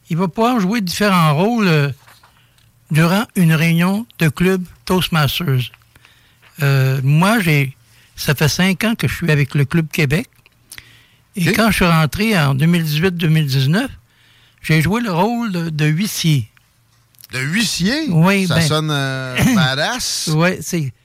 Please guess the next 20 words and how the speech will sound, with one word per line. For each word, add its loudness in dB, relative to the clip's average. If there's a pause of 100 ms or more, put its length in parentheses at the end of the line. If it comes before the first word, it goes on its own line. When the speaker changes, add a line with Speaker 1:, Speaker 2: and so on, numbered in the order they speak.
(260)
Speaker 2:
<laughs> -14
Speaker 1:
ça -2
veut 0
dire, -2
Speaker 2:
C'est -4
quoi ? 0
Speaker 1:
ça, -2
c'est -8
s'occuper -4
du -2
matériel -2 (560)
du 2
club 0 (360)
et 2
aussi -4
de 0
préparer -4
tous -6
les 0
documents 0